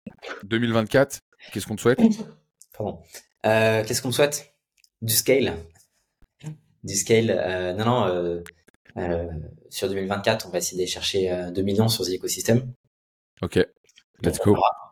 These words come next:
Speaker 2: Objectif ambitieux, on va voir. Juste sur The Ecosystem, pas sur les consultings à droite, pas sur les, les prestats de C R M ou autre. Sur The Ecosystem. Donc, euh, je vais documenter ça de manière publique. Euh, on souhaite du, du focus, euh, de la liberté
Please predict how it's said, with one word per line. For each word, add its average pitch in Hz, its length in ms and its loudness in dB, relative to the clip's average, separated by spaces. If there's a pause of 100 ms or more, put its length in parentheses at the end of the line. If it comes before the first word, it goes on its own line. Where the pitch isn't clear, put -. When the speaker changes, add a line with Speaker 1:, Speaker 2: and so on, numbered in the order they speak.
Speaker 2:
Objectif 101 380 0
ambitieux, 104 520 0
on 95 60 -8
va 87 100 -2
voir. 107 260 2
Juste 117 160 0
sur 104 100 0
The 95 80 -4
Ecosystem, 104 560 0
pas 104 80 0
sur 98 140 -2
les 92 40 2
consultings - 380 -6
à 95 60 0
droite, 95 240 4
pas 95 80 0
sur 92 140 -2
les, 87 60 -6 (380)
les - 80 -6
prestats - 380 0
de 92 100 -4
C - 180 -2
R 92 60 -2
M 95 120 -4
ou 95 100 0
autre. 117 240 0 (360)
Sur 110 220 0
The 113 40 2
Ecosystem. 107 600 0 (920)
Donc, 95 180 -2
euh, 104 80 6
je 101 80 0
vais 101 80 4
documenter 104 400 0
ça 107 120 2
de 104 100 2
manière 95 240 -2
publique. - 400 -2 (140)
Euh, 90 480 2 (320)
on 92 80 -10
souhaite 98 260 4
du, 95 180 -2
du 98 120 -2
focus, 110 580 2 (140)
euh, 95 300 0
de 90 140 -2
la 98 100 6
liberté 104 600 2